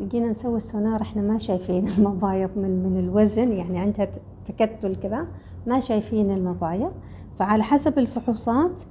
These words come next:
آه، هرموناتها كلها زينة ما عدا شيء واحد اللي هو ال إيه إم إتش اللي هو هرمون الخصوبة، آه، one point three. فيعني قليل، بس one point three بالنسبة لأطفال الأنابيب نعمة، نعمة كبيرة جدا، يعني نفرح لهذا، هذا المستوى. ف-،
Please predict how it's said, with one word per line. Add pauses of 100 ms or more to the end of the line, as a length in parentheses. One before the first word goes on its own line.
(380)
آه،
هرموناتها
كلها
زينة
ما
عدا
شيء
واحد
اللي
هو
ال
إيه
إم
إتش
اللي
هو
هرمون
الخصوبة، (460)
آه،
one
point
three.
فيعني
قليل،
بس
one (100)
point
three
بالنسبة
لأطفال
الأنابيب (140)
نعمة، (320)
نعمة
كبيرة
جدا،
يعني
نفرح
لهذا، (320)
هذا
المستوى. (540)
ف-،